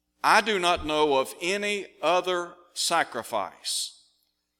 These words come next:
comparable to the sacrifice of Jesus. There are two things that I think make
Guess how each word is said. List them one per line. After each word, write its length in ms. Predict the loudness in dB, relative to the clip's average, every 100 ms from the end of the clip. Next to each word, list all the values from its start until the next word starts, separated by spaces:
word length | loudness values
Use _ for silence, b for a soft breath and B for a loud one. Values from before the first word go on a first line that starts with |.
| -12
comparable 960 | -2 2 2 2 0 0 0 0 -2 -12 -20 _ _ _ _ _ -8
to 100 | -4
the 100 | 0
sacrifice 1120 | 2 2 2 -2 0 2 2 0 -2 -4 -6 -12 _ _ _ _ _ _ _ -4
of 160 | -4 -2
Jesus. 840 | -6 -4 -6 -8 -8 -8 -8 -14 _ _ _ _ _ _ _ _ _ _ -4
There 120 | -2
are 40 |
two 180 | 0 0
things 320 | 2 2 2
that 100 | 2
I 80 | 2
think 240 | 2 -6 -4
make 320 | -4 -4